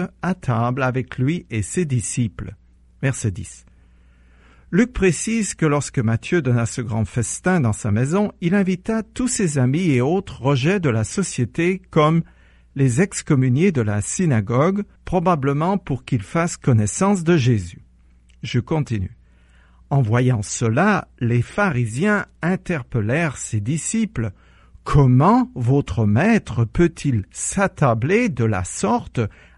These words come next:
avec des collecteurs d'impôts et des pécheurs notoires ? » Verset onze. Comme Jésus accepta de partager un repas avec des gens qui n'étaient pas, dirions-nous,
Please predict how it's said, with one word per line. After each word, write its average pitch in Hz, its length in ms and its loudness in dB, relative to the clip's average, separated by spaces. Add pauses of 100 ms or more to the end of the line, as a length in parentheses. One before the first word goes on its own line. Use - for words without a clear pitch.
(100)
avec 143 400 2
des 110 160 -4
collecteurs 110 720 -2
d'impôts 180 600 0 (280)
et 147 120 2
des 127 160 2
pécheurs 131 600 0
notoires ? » 139 960 0 (360)
Verset 147 320 -4
onze. 95 320 -14 (520)
Comme 202 200 4
Jésus 175 760 0 (200)
accepta 143 520 -2
de 147 80 0
partager 127 480 -2
un 131 80 -4
repas 110 360 -2
avec 107 220 -2
des 117 120 -2
gens 151 260 0
qui - 160 -10
n'étaient 113 280 -2
pas, 139 460 0 (600)
dirions-nous, 139 920 2